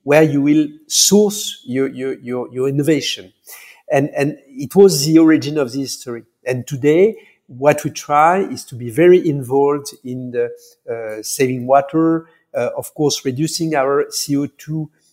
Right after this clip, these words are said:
uh, emission, et cetera. A lot of these topics,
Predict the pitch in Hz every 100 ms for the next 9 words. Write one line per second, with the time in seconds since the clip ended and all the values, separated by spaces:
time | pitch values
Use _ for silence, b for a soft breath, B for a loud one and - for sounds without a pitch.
0 | _ 139 127 143 151 175 - 190 185 185
1 | - - - - 147 160 135 156 196 196
2 | 180 - _ - 143 - 147 139 214 -
3 | -